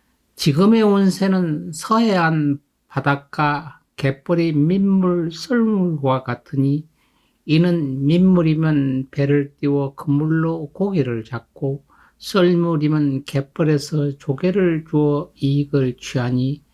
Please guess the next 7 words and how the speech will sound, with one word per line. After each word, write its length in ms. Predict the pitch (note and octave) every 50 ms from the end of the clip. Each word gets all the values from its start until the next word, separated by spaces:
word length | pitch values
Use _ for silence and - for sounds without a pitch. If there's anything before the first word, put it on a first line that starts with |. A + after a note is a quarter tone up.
| _ _ _ _ _ _ _ _ _
이런들 880 | - D3+ C#3+ C#3+ E3 D#3 D3+ D#3 D#3 D3+ C#3 D3+ D3+ D3 C#3+ D#3 G#3 - - _ _ _ _ _
저런들 800 | - - D#3+ C#3+ D3 C#3+ C#3+ C#3+ C#3+ C#3 D3 C#3 C#3 C#3+ E3 - _ _ _
이익이 480 | - D#3 F3 G#3 G#3+ F#3+ - G3+ F#3+ D#3
생기는 580 | D#3 - E3+ F3+ E3+ D#3+ D3+ C3+ C3+ C3+ B2+
것으로 540 | B2+ - A#2+ - - - B2+ C3 C3+ C#3+ C#3+ - _ _ _ _ _ _ _
이달 360 | - C#3 B2+ - C#3 C#3 C#3
운이 580 | D#3+ D3 B2+ C3+ C#3 C#3 C#3+ C#3+ C#3 C#3 D3 -